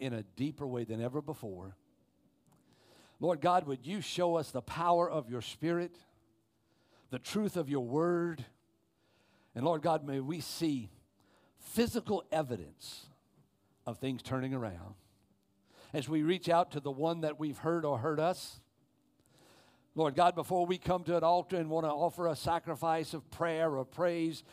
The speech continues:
and we know that someone has something against us, we're to leave the altar according to your word and go and be reconciled to that individual. Help us, Lord God, to have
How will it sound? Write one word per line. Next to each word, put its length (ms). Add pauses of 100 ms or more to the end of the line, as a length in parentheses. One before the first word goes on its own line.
(140)
and 140
we 140
know 160
that 160
someone 400
has 280
something 320
against 440
us, 240 (180)
we're 140
to 100
leave 400
the 140
altar 340
according 340
to 60
your 140
word 260 (160)
and 180
go 220
and 100
be 140
reconciled 680
to 100
that 180
individual. 680 (840)
Help 260
us, 120
Lord 220
God, 280 (240)
to 120
have 440